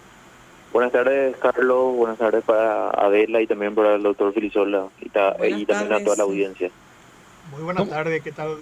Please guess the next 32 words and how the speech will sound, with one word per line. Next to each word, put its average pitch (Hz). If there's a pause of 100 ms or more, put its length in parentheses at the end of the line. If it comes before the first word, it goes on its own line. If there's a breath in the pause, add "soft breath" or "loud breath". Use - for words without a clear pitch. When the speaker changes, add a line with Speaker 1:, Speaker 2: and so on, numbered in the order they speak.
(300)
Speaker 3:
¿Cómo 151
está, 147
doctor? 143 (1000)
Speaker 1:
Bien, 104
bien, 101
bien. 92 (180)
Speaker 4:
¿Cómo 185
está, 170
doctor? 143
¿Bien? 185 (1400)
Speaker 1:
Bien, 135
estamos 98
bien, 120
gracias 120
a 104
Dios. 107 (320)
Speaker 4:
Eh, 110
no 127
te, 143
no 135
te 143
Speaker 1:
Ya. 104
Speaker 4:
escucho, 95 (260)
te, 123
te 160
escucho 190
un 180
poco 190
apagado. 151
¿Qué 147
te 151
pasa? 104